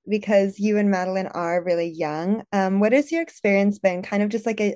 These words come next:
as a young person writing poetry, being in that kind of, like, academia world? Like, um, do you feel like you have kind of a special sort of, like, experience,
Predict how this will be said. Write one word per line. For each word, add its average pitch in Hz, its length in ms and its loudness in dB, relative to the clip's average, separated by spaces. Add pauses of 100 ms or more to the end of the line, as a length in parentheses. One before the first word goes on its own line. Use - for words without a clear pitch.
as 196 140 0
a 214 60 4
young 190 300 0
person 185 640 -4 (380)
writing 196 320 6
poetry, 190 600 6
being 190 380 2
in 185 100 2
that 180 220 -2
kind 175 220 -4
of, 170 120 -6
like, 160 340 0 (300)
academia 190 760 4
world? 170 680 2
Like, 160 260 -2
um, 175 380 -2
do 208 140 -6
you 233 60 0
feel 240 140 0
like 233 140 2
you 233 80 0
have 208 240 -2
kind 208 180 -2
of 196 60 -2
a 208 60 -4
special 190 340 -4
sort 185 220 -2
of, 170 60 -2
like, 170 160 -2
experience, 269 920 4